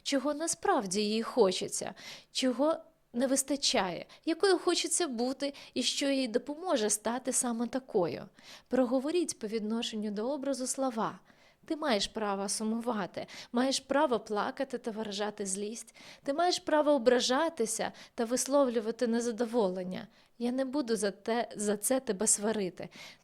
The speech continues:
Ти маєш на це право. Я дозволяю тобі бути самою собою, бо ти важлива для мене, така, яка ти є. І я приймаю тебе такою, якою ти є. Візуалізуйте, як втілюєте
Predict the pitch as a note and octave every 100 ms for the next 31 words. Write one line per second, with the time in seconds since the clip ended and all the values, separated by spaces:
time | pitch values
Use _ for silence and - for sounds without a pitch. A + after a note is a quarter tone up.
0 | _ - C#4 C4 C4+ B3 C#4+ D#4 A#3 G3
1 | - G#3 G#3 - G3+ A3 G3 E3+ - -
2 | - - C4 C4+ C4+ D#4+ D#4+ D4 G#3 F#3+
3 | F#3+ G3 F#3 F#3 D4 E4 G3 - - G#3
4 | G#3 G#3+ A3+ G#3+ A#3 G#3+ A3 F#3 D#3+ -
5 | - - G3+ A#3+ - B3+ B3+ G3+ A#3+ A3
6 | B3+ D4 B3 G3 F#3 F#3 D#3+ F3+ - -
7 | _ - A#3+ - D#4 C4 A#3+ A#3 A#3 A#3
8 | A3 F#3 D3+ F#3 - - - A#3 B3+ C#4
9 | C#4 B3+ B3+ C4+ B3 A#3 A#3 G3 C4+ C#4+
10 | - A#3+ - - D#4+ C#4 F#3+ F#3+ - A3
11 | A3 G#3+ G#3+ G3 F#3+ E3 - - - -
12 | - - - C4 D#4+ E4 E4+ D#4 E4+ C#4
13 | B3+ A#3 B3+ - - - D4+ C4+ C4 B3+
14 | B3+